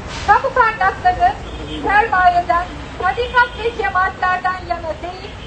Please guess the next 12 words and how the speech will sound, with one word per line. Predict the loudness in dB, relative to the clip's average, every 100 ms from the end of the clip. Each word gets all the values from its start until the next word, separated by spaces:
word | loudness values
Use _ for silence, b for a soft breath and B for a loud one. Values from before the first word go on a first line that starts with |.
| -14 -14 -4 4
halktan | 4 4 2 2 -2
yana | -4 -4
kullanılmalıdır. | -4 -6 -6 -6 -6 -8 -8 -12 -12 -12 -12 -14 -14 -14 -14 -14 -12 -12 -14
Milli | -12 -6 -2
Eğitim | -2 -2 0
Bakanlığı | 0 4 2 4 4 4 4 0 -12 -12 -10 -8
özel | -4 0 2
okulları | 4 4 4 2 0
desteklemek | -2 -2 -8 -12 -8 -4 -6 -6
yerine | -8 -4 0 0 -2 -8 -8 -8 -8 2
kamu | 2 4
okullarını | 0 0 -2 0 0 0 -6